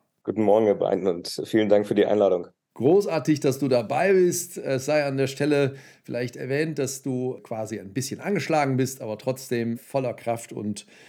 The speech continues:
Speaker 2: Begeisterung heute Morgen schon dabei bist. Das durften wir schon erfahren und jetzt freuen wir uns sehr darauf, dass wir und unsere Hörerinnen und Hörer mehr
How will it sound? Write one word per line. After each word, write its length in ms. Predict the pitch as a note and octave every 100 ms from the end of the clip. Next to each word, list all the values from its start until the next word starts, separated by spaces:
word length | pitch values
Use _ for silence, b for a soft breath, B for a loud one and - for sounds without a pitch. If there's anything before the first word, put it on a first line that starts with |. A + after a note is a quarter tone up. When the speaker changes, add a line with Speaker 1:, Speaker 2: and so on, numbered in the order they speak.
| b G#2
Speaker 2:
Begeisterung 600 | G2+ G#2 G#2 - G2+ G2
heute 200 | G#2 F#2+
Morgen 300 | G2 G2 E2+
schon 160 | F#2+
dabei 320 | F2+ - A#2
bist. 160 | C3+ -
Das 140 | A#2
durften 300 | - G2+ -
wir 80 | F#2
schon 200 | - F#2
erfahren 420 | - - G2 A2
und 240 | G2 F#2 -
jetzt 200 | G2+ -
freuen 220 | G#2 G#2+
wir 60 | F#2+
uns 420 | F#2 - - - -
sehr 280 | - F#2+ A2
darauf, 360 | B2 A2 A2+ A2+
dass 240 | G#2+ -
wir 320 | A2 B2+ F#2
und 200 | - C#3
unsere 320 | - A#2+ G#2+ F#2+
Hörerinnen 500 | A2 G2+ F#2 F#2+ F#2
und 180 | E2+
Hörer 360 | F#2+ G#2 G2+ G2 B B B B -
mehr 460 | F2 F#2+ G#2 G2+